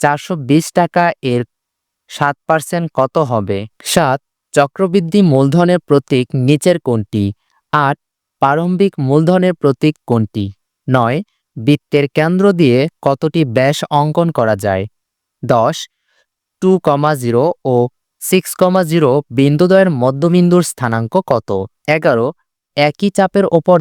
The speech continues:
দণ্ডায়মান বৃত্তস্থ কোণ কেন্দ্রস্থ কোণের। বারো, কোন বৃত্তের অধিচাপে অন্তর্লিখিত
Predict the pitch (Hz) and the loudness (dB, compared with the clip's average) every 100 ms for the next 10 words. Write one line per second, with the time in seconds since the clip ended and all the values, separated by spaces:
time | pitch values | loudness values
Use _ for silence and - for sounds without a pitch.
0 | 117 120 127 160 185 127 120 135 113 131 | 2 0 2 2 0 0 0 -2 -2 -4
1 | _ 170 160 - 185 175 170 170 170 - | _ -4 -4 -2 -4 -2 0 2 2 2
2 | 135 127 139 - 160 - 151 107 117 190 | 0 2 0 -2 -6 -2 0 2 2 0
3 | - - 113 104 101 160 - _ _ _ | -6 -4 -2 0 0 -2 -4 _ _ _
4 | 156 175 196 165 196 _ 156 127 - - | 0 2 2 2 -2 _ 0 0 -2 -2
5 | 135 127 165 185 175 185 - 139 135 170 | 0 0 0 0 0 -2 -2 -2 -2 0
6 | 165 156 - | 0 0 -2